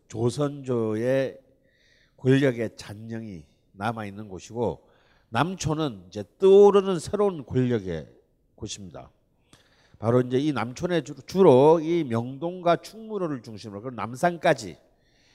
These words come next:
남산 그, 이 남산 그 뭐죠? 그 저기 기스, 지금 그 교통방송 있고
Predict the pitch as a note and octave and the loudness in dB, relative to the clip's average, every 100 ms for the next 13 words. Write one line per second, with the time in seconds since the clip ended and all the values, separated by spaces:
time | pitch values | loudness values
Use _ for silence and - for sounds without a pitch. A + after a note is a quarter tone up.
0 | _ _ G2+ A#2+ D3+ D3 C#3+ C3 C3+ B2 | _ _ -14 -6 -2 -2 -4 -4 -2 -2
1 | A#2 B2+ A#2+ G#2+ D#2+ _ _ _ _ _ | -6 -10 -10 -10 -16 _ _ _ _ _
2 | _ _ _ _ _ _ A2 B2 C3+ D3 | _ _ _ _ _ _ -10 -10 0 0
3 | C#3+ C3 A#2 A2 D3 A#2 A2+ G2+ F#2 G2 | 0 -6 -10 -4 -2 0 -2 -2 -6 -10
4 | G2+ - A2+ A#2+ G#2 C3+ D3 _ C3 A#2+ | -12 -12 -10 -6 -6 -6 -10 _ -12 -8
5 | A#2+ A#2 A2 G#2+ G2+ F#2+ _ _ _ _ | -10 -10 -10 -8 -8 -12 _ _ _ _
6 | - A2+ D3 C3 A2 A#2 A2 G#2 - C3+ | -14 -12 -8 -6 -6 -10 -14 -14 -6 -2
7 | D3+ D3+ | -2 -6